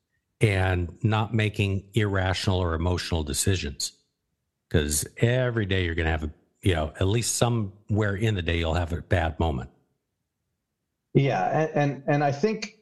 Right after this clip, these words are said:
Speaker 2: you know, anytime these earth-shattering moves come out from the board, the, the, the good news in all of that is the employers do tend to, "Okay, how do I avoid this from happening?"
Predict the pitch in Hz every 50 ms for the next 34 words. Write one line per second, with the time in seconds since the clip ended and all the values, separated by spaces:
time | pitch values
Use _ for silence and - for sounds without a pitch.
0 | _ _ - 160 165 160 143 127 123 127 - 160 180 185 180 - - 170 160 156
1 | 143 135 131 123 139 139 135 135 131 123 - - - - - _ _ _ _ _
2 | _ _ - 147 147 123 135 - - - 165 143 139 139 120 117 113 110 107 107
3 | 117 127 127 123 - - - 107 104 101 98 - - 123 113 110 101 107 110 101
4 | 98 95 95 92 - - _ _ _ _ _ _ _ _ _ 123 113 131 131 123
5 | 123 131 - 127 117 131 127 123 120 123 - 127 127 151 135 131 185 196 185 196
6 | 160 143 131 123 135 117 110 110 110 110 107 107 113 107 107 107 - - 127 120
7 | 117 117 113 - - 131 123 123 110 - - 156 139 139 135 131 127 104 110 107
8 | - - 156 160 175 147 - - - - 120 98 92 92 95 95 95 - - _
9 | _ _ _ _ _ _ - - 151 139 123 117 117 113 110 104 - - _ _
10 | _ _ _ _ _ _ _ - 143 131 131 - 160 127 117 113 147 170 170 151
11 | 147 139 135 135 123 127 135 127 123 - 147 156 156 - 143 123 110 104 107 101
12 | 95 - 208 214 208 208 -